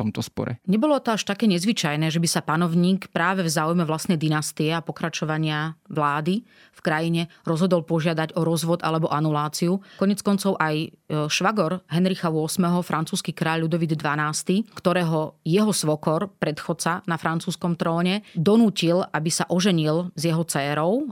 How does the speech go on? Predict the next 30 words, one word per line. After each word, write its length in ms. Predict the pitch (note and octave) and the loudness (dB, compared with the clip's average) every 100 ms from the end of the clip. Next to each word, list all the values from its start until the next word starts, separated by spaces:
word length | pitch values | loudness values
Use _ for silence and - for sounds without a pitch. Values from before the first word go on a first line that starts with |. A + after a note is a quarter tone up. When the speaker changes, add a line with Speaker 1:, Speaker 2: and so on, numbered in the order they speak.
| - | 0
Speaker 2:
To 80 | |
donútil, 640 | E3+ F#3+ A3+ G#3 G3+ G3 G#3 | 2 6 4 4 2 2 2
e, 320 | E3 E3 E3+ | -2 -2 -2
som 160 | - F3 | -2 0
použila 400 | F3+ F#3 F#3+ F3 | 0 0 2 0
špeciálne 560 | D#3+ E3+ - G3+ F#3+ F3+ | 0 -4 -2 0 0 0
preto, 400 | C#3 B2+ D3+ G3 - - - - | -4 -4 -4 -4 -8 -20 -20 -10
že, 480 | D3+ D3 D3 D3 C#3 | -4 -2 0 -2 -6
e, 320 | - - C#3+ - | -10 -6 -6 -4
Jana, 400 | D3 C#3 E3 B3+ - _ _ _ _ _ | -2 2 2 0 -4 _ _ _ _ _
dcéra 400 | - F3 E3 D#3+ | -2 2 2 0
Ľudovita 400 | D#3 E3+ F3 F3 | 0 0 0 0
jedenásteho, 800 | D#3 D3 D#3 D#3 D3+ - E3+ F#3+ | -2 0 -2 -2 -4 -2 0 0
e, 40 | G#3+ - - - - D#3 D#3 | -2 -12 -20 -20 -6 -2 0
mala 320 | E3+ F#3 F3+ - | 2 2 0 -4
deformáciu 720 | D#3+ D3+ F#3+ G#3+ F#3 E3+ - F3 | -8 -2 0 2 2 0 0 0
na 80 | |
chrbtici 720 | C#3+ - D3+ - D3+ - A#3+ C4+ | 0 -2 -6 -4 -4 0 0 0
a 160 | - - | -2 -2
akákoľvek 480 | - A3+ G#3 F3+ E3 | -2 -2 0 2 0
deformácia, 640 | D3+ - G3 D#3 D3+ - | -2 0 0 0 0 -2
ktorá 320 | D#3+ - E3 | -2 -2 -2
bola 160 | D#3+ E3 | 0 0
viditeľná, 800 | D3+ D#3+ F3 - E3 E3 E3+ F#3+ | 0 0 0 0 0 0 0 -2
tak 240 | - D3+ | -4 -6
v 60 | - | -4
tom 160 | F#3 F#3+ | -2 -2
čase 400 | D#3 - E3+ E3+ - - | -2 -2 -2 -4 -10 -8
predstavovala, 960 | E3 D#3 - F3 E3+ E3 E3 E3 E3 | -4 -2 0 0 0 0 0 2 2
e, 40 | D#3+ | 0